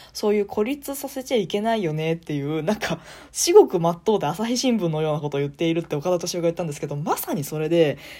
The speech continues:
変なこと言ってないんですよね。あの、多分話し方がうまいと思うんですよ。何を言っているかよりも、多分あの、みんなそんなに頭が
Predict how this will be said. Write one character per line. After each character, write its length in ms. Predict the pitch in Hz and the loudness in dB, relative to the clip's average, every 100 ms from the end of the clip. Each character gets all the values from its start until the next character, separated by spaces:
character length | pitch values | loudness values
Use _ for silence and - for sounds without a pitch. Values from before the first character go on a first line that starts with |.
| - | -14
変 260 | - 719 | -8 -4
な 100 | 508 | -2
こ 120 | 220 143 | -2 -2
と 80 | |
言 60 | 139 | -4
っ 20 | |
て 240 | 143 - 349 | -6 -6 -8
な 120 | 392 | -6
い 60 | |
ん 60 | 294 | -6
で 100 | 170 | -6
す 120 | - | -8
よ 100 | 139 | -8
ね。 260 | 139 147 156 - _ _ _ _ _ _ _ _ - - | -6 -6 -8 -16 _ _ _ _ _ _ _ _ -18 -4
あ 160 | 185 | -2
の、 480 | 180 180 175 175 170 _ _ _ _ - | 0 0 2 2 0 _ _ _ _ -8
多 120 | 359 | -4
分 120 | 277 | -2
話 400 | 208 233 262 285 | 0 0 0 0
し 40 | - | -2
方 240 | 285 370 | -2 -2
が 120 | 165 | 0
う 80 | 147 | -2
ま 140 | 156 156 | -2 -4
い 60 | |
と 120 | 147 | -4
思 180 | 139 139 | -4 -4
う 20 | |
ん 60 | 139 | -4
で 80 | 135 | -6
す 140 | - | -8
よ。 160 | 131 123 - - - - _ _ | -8 -10 -14 -20 -20 -20 _ _
何 340 | 202 330 494 311 | -2 0 2 2
を 100 | 190 | 2
言 140 | 165 | 0
っ 20 | |
て 220 | 160 - 208 | -2 0 0
い 120 | 202 | 2
る 180 | 208 - _ - | -2 -6 _ -10
か 240 | 143 - - | -8 -8 -8
よ 140 | 175 | -4
り 100 | 165 | -2
も、 400 | 151 165 156 139 - - | -2 0 0 -4 -8 -6
多 140 | 349 | -4
分 160 | 269 160 | 0 0
あ 60 | |
の、 140 | 151 147 | -2 -2
み 280 | 165 214 | -2 -2
ん 160 | 320 349 | -2 -4
な 160 | 349 349 | -4 -4
そ 140 | 302 | -6
ん 80 | 311 | -6
な 100 | 311 | -6
に 140 | 294 | -4
頭 340 | 277 285 285 294 | -4 -2 -2 -2
が 320 | 214 156 | -2 -2